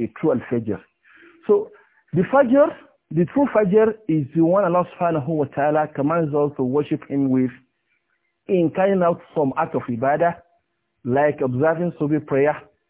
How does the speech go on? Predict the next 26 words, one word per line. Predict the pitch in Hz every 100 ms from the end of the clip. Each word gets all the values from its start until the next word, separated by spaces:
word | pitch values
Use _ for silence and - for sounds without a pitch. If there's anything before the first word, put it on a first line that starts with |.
| _ _
and | 123 139
like | 139 -
terminating | - 170 175 180 180 196 185 -
eating | 151 156 170
and | 143 120
drinking, | 123 147 147 147 143 139 _ _ -
and | 127 127
al-jima' | 123 117 127 147 160 156 127 - _ _ _ 139
during | 160
the | 127
night | 127 127
of | 110 -
Ramadan. | 104 101 95 85 - _ _ - - - - _ _ _ -
The | 131
Allah | 170 - 143
subhanahu | 147 135
wa | 139 117
ta'ala | 127 135
expanding | 147 147 139
our | 113 101
knowledge | 120 120 - 90
regarding | 104 127 131 110
Islam. | 107 92 82 - - - - - - _ _ _ _ _ _ _ _ _ _ _ _ _ - -
Al-Imam, | 170 190 190 233 214 202 208 - - - - - -
rahimahullah | 165 240 180 160 156 160 160
ta'ala, | 143 185 185 185